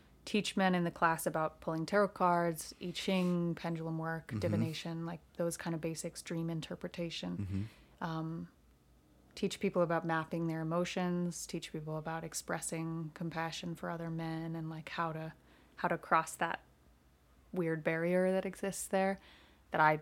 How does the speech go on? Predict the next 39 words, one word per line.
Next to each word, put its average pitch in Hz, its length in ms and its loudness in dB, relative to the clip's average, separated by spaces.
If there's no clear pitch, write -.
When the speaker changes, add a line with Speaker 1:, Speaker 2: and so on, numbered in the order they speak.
Speaker 1:
I 165 120 2
don't 156 200 -2
understand 170 560 -2
'cause - 160 -6
I 165 80 -4
wasn't, 165 360 -4
like, 165 140 -4
enculturated 170 840 0
into 170 400 -2
the, 170 160 -4
like, 165 400 -6
"Don't 151 240 4
touch - 240 0
your 160 100 -2
crying 160 400 0
friend." 165 460 2
Speaker 2:
Sure. 104 340 6
Speaker 1:
<laughs> 226 160 4
Which - 200 4
is - 120 4
just, - 280 2
like, 214 280 10
so 165 280 8
bizarre. 165 560 6
Speaker 2:
Which 269 140 2
also 98 240 2
speaks - 360 -2
to 95 120 0
the, 90 200 0
like, 87 400 -2
I've 95 160 -6
been, 92 140 -4
tr-, - 220 -10
you 92 100 -2
know, 85 260 -4
I've 90 220 -8
been, 87 160 -8
quote, - 340 -8
"trying 87 480 -4